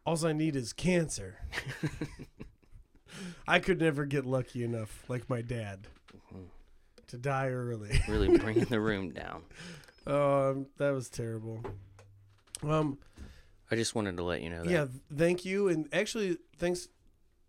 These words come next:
Speaker 1: I'm sure there's plenty of other people that are thanking you for
Speaker 2: Yeah.
Speaker 1: Do you think that Zantac being pulled from the shelves now?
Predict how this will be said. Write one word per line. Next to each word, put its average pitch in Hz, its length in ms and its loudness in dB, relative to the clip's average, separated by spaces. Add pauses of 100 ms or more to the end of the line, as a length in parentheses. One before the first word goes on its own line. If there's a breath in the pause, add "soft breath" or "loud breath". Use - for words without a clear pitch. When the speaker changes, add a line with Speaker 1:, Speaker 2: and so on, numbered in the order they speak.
(140)
Speaker 1:
I'm 160 160 -2
sure 170 360 -2
there's 147 240 -4
plenty 180 300 0
of 139 100 -4
other 190 200 -4
people 135 300 -4
that 127 140 -2
are 120 140 -4
thanking 127 480 -6
you 120 260 -4
for 117 480 -8
Speaker 2:
Yeah. 90 260 -6 (180 loud breath)
Speaker 1:
Do 196 80 -6
you 202 60 0
think 240 220 -2
that 196 140 -2
Zantac 175 500 -2
being 156 200 -2
pulled 156 320 -4
from 151 140 -6
the 135 80 -2
shelves 160 560 -4
now? 214 280 -4